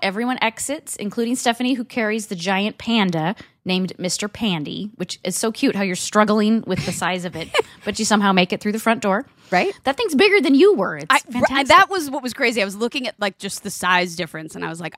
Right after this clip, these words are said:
Speaker 2: "I was the size of a, of a small panda bear." Or
Speaker 1: Yeah,
Speaker 2: medium panda
Speaker 1: you
Speaker 2: bear,
Speaker 1: were.
Speaker 2: really. But yeah.
Speaker 1: Yeah, yeah. So cute. So they all exit the front door, but half a beat later, Danny re-enters the living room because they forgot one huge thing.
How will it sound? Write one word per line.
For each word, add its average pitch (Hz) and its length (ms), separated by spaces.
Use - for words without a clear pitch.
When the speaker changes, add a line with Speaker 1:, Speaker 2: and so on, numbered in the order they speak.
Speaker 2:
"I 175 480
was 175 260
the 170 100
size 160 460
of 160 140
a, 160 100
of 170 160
a 160 160
small 175 260
panda 139 300
bear." - 200
Or - 140
Speaker 1:
Yeah, - 140
Speaker 2:
medium 175 260
panda 156 180
Speaker 1:
you 277 60
Speaker 2:
bear, 330 140
Speaker 1:
were. 233 60
Speaker 2:
really. 160 280
But - 140
yeah. - 140
Speaker 1:
Yeah, 226 320
yeah. 170 160
So 202 240
cute. 170 340
So 269 300
they 269 80
all 285 220
exit 262 300
the 254 60
front 233 280
door, 302 340
but 240 140
half 262 260
a 285 60
beat 247 180
later, 233 400
Danny 214 380
re-enters 254 480
the 208 80
living 190 340
room 180 160
because 202 340
they 196 120
forgot 175 340
one 190 160
huge 262 320
thing. 294 480